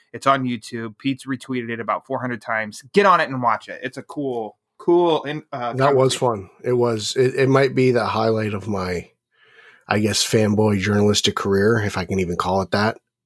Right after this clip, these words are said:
Speaker 2: You know, uh, my hobby highlight. I don't, I don't know what to call this, <laughs> but,
Speaker 1: <laughs>
Speaker 2: um, yeah, no, that, that was good. As you know, that's, that's almost as good as it gets. That and interviewing Tara Strong, that, and Kevin Conroy.
Speaker 1: Woo!
Speaker 2: Um,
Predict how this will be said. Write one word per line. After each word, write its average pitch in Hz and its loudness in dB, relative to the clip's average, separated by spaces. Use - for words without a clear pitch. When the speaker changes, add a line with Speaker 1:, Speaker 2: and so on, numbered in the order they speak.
Speaker 2:
You 104 -2
know, 104 -2
uh, 95 0
my 98 -2
hobby 107 0
highlight. 113 2
I - -2
don't, 101 -4
I 110 0
don't 117 4
know 104 2
what 98 -2
to - -8
call 104 0
this, 131 -4
<laughs> - -20
but, 170 4
Speaker 1:
<laughs> - 4
Speaker 2:
um, 135 0
yeah, 156 4
no, 143 4
that, 123 -2
that 127 2
was 123 -2
good. 113 0
As - -4
you 123 0
know, 80 -8
that's, - -4
that's 131 2
almost 135 4
as 117 0
good 123 4
as 113 -2
it 104 -6
gets. 92 -8
That 127 2
and 120 2
interviewing 113 2
Tara 101 -6
Strong, 104 -6
that, 107 -6
and 107 -2
Kevin 104 -4
Conroy. 101 -6
Speaker 1:
Woo! 415 4
Speaker 2:
Um, 95 0